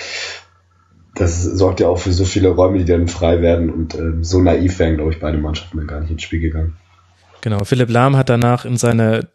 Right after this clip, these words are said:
Speaker 2: für ihn typischen Emotionalität ins Mikrofon Adrenalin geschwängert, gebrüllt, "Uns hat die Balance gefehlt."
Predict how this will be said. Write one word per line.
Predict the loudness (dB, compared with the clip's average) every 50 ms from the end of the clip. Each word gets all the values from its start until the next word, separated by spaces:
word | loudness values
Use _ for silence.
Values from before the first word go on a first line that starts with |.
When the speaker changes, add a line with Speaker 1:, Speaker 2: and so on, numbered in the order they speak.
| -16 -16 -16
Speaker 2:
für | -6 -4 -2 0
ihn | 0 0 2
typischen | 2 2 2 2 0 0 0 0
Emotionalität | 0 0 0 0 0 0 2 2 2 2 2 0 -2 -4 -2 0 2 2 2 0
ins | -2 -2 0 0
Mikrofon | 0 0 0 0 -2 -2 -2 0 2 4 4 2 2 -2 -4 -10 -20 -20 -20 -14 -6
Adrenalin | -4 -4 -2 0 0 2 4 4 4 4 4 2 4 4 4 2
geschwängert, | 0 0 0 0 0 2 2 2 2 2
gebrüllt, | -2 -2 -2 0 2 4 4 2 2 0
"Uns | -4 -4 -2 -2
hat | -4 -4 -4
die | -4
Balance | -4 -4 -4 -4 -6 -8 -10 -12 -14
gefehlt." | -16 -14 -12 -12 -12 -12 -12 -16 -20